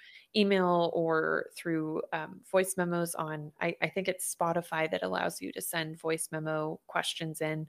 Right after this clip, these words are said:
But we also have the channel on our, our Discord server for Ghost Tea Podcast for questions you have about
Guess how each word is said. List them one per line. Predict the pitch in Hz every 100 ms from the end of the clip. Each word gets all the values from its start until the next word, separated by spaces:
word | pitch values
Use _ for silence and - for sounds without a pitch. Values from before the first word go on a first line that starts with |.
| -
But | 190 196
we | 202
also | 196 190 190
have | 170 160 160 156 170
the | 165 160 160 - -
channel | - 170 160 160
on | - 160
our, | 156 156 165 175 _ -
our | 175
Discord | 170 170 - - 170 165
server | 165 160 156 156
for | 160 - 165
Ghost | 165 165 -
Tea | 165
Podcast | - 165 175 165 175 - -
for | -
questions | 160 160 156 - 160 170
you |
have | 165 160
about | 160 160 160 160